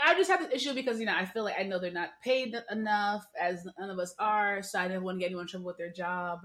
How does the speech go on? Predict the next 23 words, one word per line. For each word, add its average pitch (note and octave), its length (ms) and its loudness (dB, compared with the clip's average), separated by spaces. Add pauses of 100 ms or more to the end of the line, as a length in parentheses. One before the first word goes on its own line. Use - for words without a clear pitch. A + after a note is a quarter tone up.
(100)
I F3+ 80 -6
mean, F#3+ 200 -4
I, - 140 -8 (280)
that's G3 160 -6
not D#3+ 120 -8
true. D#3 240 -6
I F3+ 100 -4
don't F3 200 -8
care E3 140 -6
a D#3 40 -6
lot C3 100 -6
of - 80 -16
times. C3+ 260 -18 (500)
But G#3+ 320 6 (760)
depending D4+ 240 6
on C4+ 80 4
the A3+ 60 2
job G3 400 4
industry, F3+ 580 0
especially, A3+ 580 -2
especially, B3 640 -2 (200)
uh, E3+ 200 -2 (180)
um, D#3 320 -2